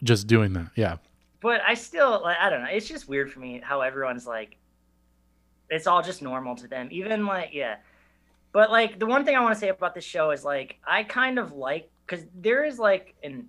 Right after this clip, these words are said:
Speaker 2: oddness to it, like, um, just, like, odd zoom in on, like, weird body parts or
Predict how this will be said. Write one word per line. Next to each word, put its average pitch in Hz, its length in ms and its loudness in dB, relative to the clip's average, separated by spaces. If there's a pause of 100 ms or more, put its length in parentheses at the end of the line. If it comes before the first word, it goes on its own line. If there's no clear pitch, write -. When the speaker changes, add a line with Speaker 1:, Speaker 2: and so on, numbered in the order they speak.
(120)
Speaker 2:
oddness 160 580 -6
to 170 200 -12
it, 165 180 -6
like, 117 420 -6
um, 107 540 -8 (1500)
just, - 220 -20 (480)
like, 147 220 -8 (100)
odd 151 480 2 (840)
zoom 170 320 -6
in 160 160 -4
on, 151 180 0
like, 139 220 -6
weird 147 260 -8
body 139 300 -4
parts 135 520 -6
or 117 240 -12